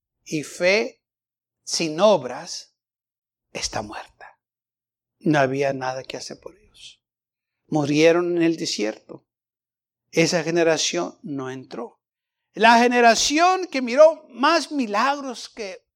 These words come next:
cualquier otra generación u otro pueblo. El pueblo que fue testigo del poder de Dios fue el pueblo que no entró a la tierra prometida. ¿Qué tragedia fue esa?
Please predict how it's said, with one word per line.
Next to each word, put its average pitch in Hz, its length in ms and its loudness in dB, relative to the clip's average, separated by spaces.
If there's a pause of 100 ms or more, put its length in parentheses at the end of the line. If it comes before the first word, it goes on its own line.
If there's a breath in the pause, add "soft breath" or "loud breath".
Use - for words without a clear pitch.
(200)
cualquier 226 400 -4
otra 262 360 -12 (300)
generación 190 640 -10
u 196 60 -4
otro 240 420 -6
pueblo. 220 480 -8 (580)
El 240 300 4
pueblo 349 600 2
que 277 140 -4
fue 359 220 -8
testigo 339 760 -2
del 269 260 4
poder 262 420 2
de 247 160 0
Dios - 800 -2 (920)
fue 160 120 2
el 151 80 0
pueblo 151 380 2
que 139 100 -4
no 127 100 -6
entró 135 260 -4
a 131 40 2
la 135 180 -2
tierra - 320 -8
prometida. - 640 -12 (800)
¿Qué 202 160 2
tragedia 180 680 -2
fue 165 240 0
esa? 233 400 -4